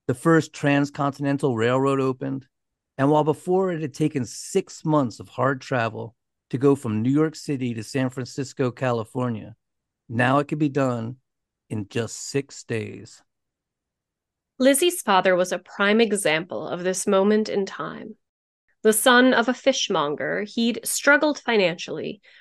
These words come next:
Speaker 2: working as a small town undertaker, but eventually prospered when he began to manufacture caskets. Known for being extremely thrifty,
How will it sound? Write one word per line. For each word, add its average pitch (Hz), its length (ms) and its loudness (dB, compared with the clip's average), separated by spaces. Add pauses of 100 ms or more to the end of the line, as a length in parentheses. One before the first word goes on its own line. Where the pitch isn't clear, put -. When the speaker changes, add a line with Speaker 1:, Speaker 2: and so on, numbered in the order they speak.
(160)
Speaker 2:
working 233 400 6
as 196 160 4
a 208 60 2
small 185 340 -2
town 214 340 0
undertaker, 180 880 -2 (340)
but 214 120 2
eventually 233 500 4
prospered 175 760 0
when 185 100 -4
he 202 120 -2
began 190 400 0
to 202 120 -6
manufacture 185 720 0
caskets. - 920 -10 (520)
Known 175 380 4
for 185 120 0
being 190 300 4
extremely 226 680 2
thrifty, 208 720 -8